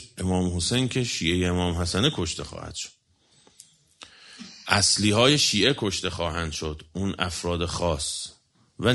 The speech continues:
نیروی باقی نمیمونه، هدایت مختل می‌شه.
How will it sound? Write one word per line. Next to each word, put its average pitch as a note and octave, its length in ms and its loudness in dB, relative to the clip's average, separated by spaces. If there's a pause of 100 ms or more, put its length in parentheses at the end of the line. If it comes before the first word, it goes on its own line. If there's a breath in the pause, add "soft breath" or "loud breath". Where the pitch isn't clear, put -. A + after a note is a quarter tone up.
(160)
نیروی B2+ 540 6
باقی A2+ 400 4
نمیمونه، F#2+ 920 2
هدایت A2+ 760 4
مختل G2+ 580 2
می‌شه. D#2+ 280 -6